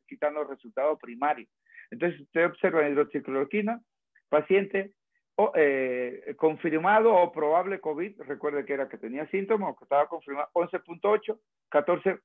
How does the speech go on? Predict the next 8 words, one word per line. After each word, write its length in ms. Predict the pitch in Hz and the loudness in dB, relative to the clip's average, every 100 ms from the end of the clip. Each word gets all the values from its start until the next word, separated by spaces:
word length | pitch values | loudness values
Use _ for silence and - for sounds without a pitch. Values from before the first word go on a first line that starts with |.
| _ | _
punto 320 | - 143 139 131 | -4 -4 0 0
tres 200 | 156 170 | 2 0
en 80 | |
el 80 | 147 | -2
placebo. 380 | 120 131 175 180 | -4 -4 -4 -4
No 360 | - 165 208 220 | -6 0 4 6
hay 220 | 220 247 | 6 4
diferencia 480 | 214 165 165 175 185 | 2 -2 -2 -4 -8